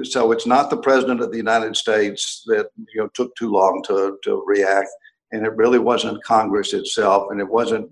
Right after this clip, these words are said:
you know, science. It really was all of us as a, as a complicated society and a democracy that, you know, tends to, to respond to the short term, to the, to the whims of the American people, and, and we're not set up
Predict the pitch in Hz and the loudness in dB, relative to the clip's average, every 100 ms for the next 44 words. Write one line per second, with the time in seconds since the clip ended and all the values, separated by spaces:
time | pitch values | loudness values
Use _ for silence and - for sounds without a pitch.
0 | 110 104 98 95 - _ - - 117 107 | -16 -10 -8 -8 -12 _ -6 0 2 4
1 | 98 98 - - - - - 113 151 175 | 0 -4 -12 -20 -20 -16 -6 0 2 4
2 | 127 113 110 117 113 104 101 113 110 98 | 4 2 2 2 2 -2 -2 0 0 2
3 | 107 104 101 92 - 143 - - - 151 | -4 -2 -4 -4 0 0 2 -2 -2 -4
4 | 104 - 117 95 101 95 95 - 98 95 | -4 -4 -4 -2 0 2 2 -2 -8 -8
5 | 95 101 98 110 113 107 - 107 98 92 | -10 -8 2 2 2 -4 -4 -2 -2 0
6 | 98 _ - - - - 113 104 - 160 | -2 _ -20 -20 -20 -8 -4 -4 0 2
7 | 165 156 - 127 123 123 117 110 113 101 | 4 2 2 2 2 2 0 2 2 2
8 | 117 120 117 117 120 110 110 - 123 117 | 2 4 4 2 -2 -6 -6 0 0 0
9 | - 110 113 110 104 98 113 107 101 - | -4 -4 -2 -2 -4 -2 0 0 -2 -4
10 | - _ - 113 107 104 104 135 139 120 | -20 _ -6 -2 2 0 6 6 6 2
11 | 120 120 113 117 113 123 110 - 113 113 | 0 0 2 2 2 0 -2 -2 -4 2
12 | 113 110 110 113 117 110 110 104 _ - | 4 4 2 -2 -8 -6 -6 -8 _ -10
13 | 113 113 110 104 117 - 120 135 - - | -6 -4 -6 -8 -10 -8 -4 -2 -2 -4
14 | 117 113 117 117 | 0 4 4 2